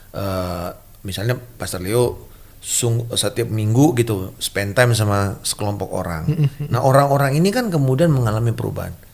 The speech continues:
Speaker 2: Iya.
Speaker 1: Terutama itu yang mesti ditangkap itu adalah hatinya terhadap orang terhilang.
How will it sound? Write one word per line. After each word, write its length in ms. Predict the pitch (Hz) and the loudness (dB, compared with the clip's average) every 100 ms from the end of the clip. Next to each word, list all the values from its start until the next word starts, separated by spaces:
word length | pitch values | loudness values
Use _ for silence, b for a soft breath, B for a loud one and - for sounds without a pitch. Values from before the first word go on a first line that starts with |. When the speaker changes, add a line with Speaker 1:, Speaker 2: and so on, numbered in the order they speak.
| - - | -20 0
Speaker 2:
Iya. 120 | 135 | 4
Speaker 1:
Terutama 380 | 156 151 160 185 | 6 6 4 4
itu 300 | 185 262 - - B B | 2 0 -2 -10 B B
yang 180 | 156 160 | 4 6
mesti 200 | 156 160 | 6 4
ditangkap 500 | 147 - 135 147 160 | 0 0 0 0 0
itu 180 | 160 170 | 0 -2
adalah 340 | 185 139 139 156 | 0 0 -2 -4
hatinya 800 | - - 147 - 175 165 170 202 | -4 -2 -2 0 0 2 2 2
terhadap 420 | 170 139 135 151 | 2 2 4 2
orang 260 | 143 139 135 | 0 0 0
terhilang. 440 | 135 127 131 92 | 0 0 -2 -2